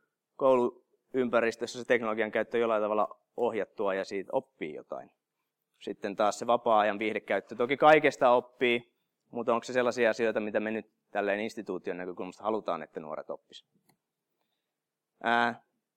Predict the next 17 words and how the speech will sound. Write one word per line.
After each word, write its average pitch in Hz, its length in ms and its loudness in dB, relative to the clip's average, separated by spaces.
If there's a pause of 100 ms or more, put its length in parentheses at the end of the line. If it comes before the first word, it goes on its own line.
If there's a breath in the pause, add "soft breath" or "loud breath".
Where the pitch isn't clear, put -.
(440)
tää 175 120 8
nyt 151 160 -2
on 107 100 -6
toistoa, 156 720 6 (600)
mutta 127 260 -4
tää 156 200 10
on 131 80 6
nyt 127 120 -2
se, 147 140 8
ehkä 147 160 4
se 156 100 -2
suurin 147 360 2
kysymys, 131 380 -2
että 131 100 -6
miten 127 280 2
nämä 156 140 2
diginuoret 139 640 -2